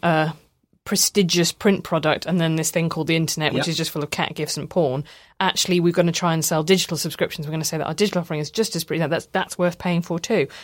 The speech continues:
Speaker 1: And therefore, you need to integrate those teams." But that, that, I, I can't think of a newspaper that I know people who worked in where that hasn't been a very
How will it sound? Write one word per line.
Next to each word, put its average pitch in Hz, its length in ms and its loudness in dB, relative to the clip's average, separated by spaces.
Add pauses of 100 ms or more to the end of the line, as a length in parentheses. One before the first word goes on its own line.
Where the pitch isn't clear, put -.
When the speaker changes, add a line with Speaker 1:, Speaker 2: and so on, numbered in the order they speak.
(200)
Speaker 1:
And 202 180 8
therefore, 202 240 6
you 180 140 4
need 180 160 4
to - 80 -6
integrate 175 400 0
those 160 160 -2
teams." 151 360 0 (360)
But - 160 4
that, - 260 2
that, 185 240 2
I, 202 220 4 (100)
I 220 120 6
can't 220 260 2
think 190 140 2
of 175 80 2
a 170 200 2
newspaper 175 560 2
that 160 80 4
I 165 160 4
know 170 180 6
people 170 300 0
who 165 80 2
worked 160 260 0
in 160 120 -2
where 160 100 2
that 156 140 -2
hasn't 165 320 0
been 151 160 0
a 151 80 -2
very 151 400 0